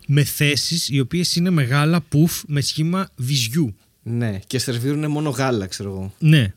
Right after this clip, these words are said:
Speaker 1: έχουμε, είμαστε στο τρίτο λεπτό και ήδη
Speaker 2: <laughs>
Speaker 1: είναι πρόβλημα ό,τι λέμε. Ευτυχώς, δηλαδή, δεν πήγαμε ποτέ σε κάποιο εσουρού. Ε, κάτι που να το, ξέρεις, που να επηρεάζεται από το εσουρού.
Speaker 2: Ακόμα.
Speaker 1: Ακόμα.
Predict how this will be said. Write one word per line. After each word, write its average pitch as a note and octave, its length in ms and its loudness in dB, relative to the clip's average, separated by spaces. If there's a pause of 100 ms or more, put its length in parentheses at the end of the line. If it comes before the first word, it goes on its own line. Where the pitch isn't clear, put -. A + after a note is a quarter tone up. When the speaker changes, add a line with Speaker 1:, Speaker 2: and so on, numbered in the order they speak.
Speaker 1:
έχουμε, F3+ 400 0
είμαστε F3+ 340 0
στο D#3+ 200 0
τρίτο E3 360 2
λεπτό B2 460 2 (100)
και C#3+ 200 0
ήδη E3+ 460 2
Speaker 2:
<laughs> - 20 4
Speaker 1:
είναι B2 280 0 (100)
πρόβλημα B2 540 4
ό,τι C3+ 300 4
λέμε. A2+ 540 4 (360)
Ευτυχώς, D3 760 2
δηλαδή, D#3+ 380 4
δεν D3+ 220 0
πήγαμε D3+ 340 2
ποτέ C#3 300 -2
σε C3 120 -2
κάποιο C3+ 300 0
εσουρού. A#2+ 400 4 (320)
Ε, A2 180 -2
κάτι C3+ 240 2
που C3+ 120 -8
να B2+ 100 -4
το, A#2+ 260 -6 (140)
ξέρεις, - 220 -4
που B2+ 100 -4
να B2+ 60 2
επηρεάζεται B2 580 4
από G#2 100 -6
το A2+ 60 -4
εσουρού. G2+ 440 -2 (120)
Speaker 2:
Ακόμα. G#2 520 -4 (180)
Speaker 1:
Ακόμα. A#2 960 2